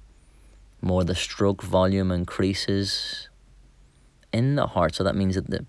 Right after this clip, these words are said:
with every pump and release, the heart can push more blood through the body and accept more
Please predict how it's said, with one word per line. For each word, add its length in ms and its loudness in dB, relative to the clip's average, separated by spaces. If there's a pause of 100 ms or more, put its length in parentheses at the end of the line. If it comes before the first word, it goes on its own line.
(1080)
with 120 -4
every 280 2
pump 400 -2 (1080)
and 180 0
release, 520 0
the 200 0 (280)
heart 320 2
can 320 0 (840)
push 360 0
more 220 2
blood 340 0
through 480 0
the 100 -2
body 380 0
and 200 -4 (1800)
accept 600 0
more 400 2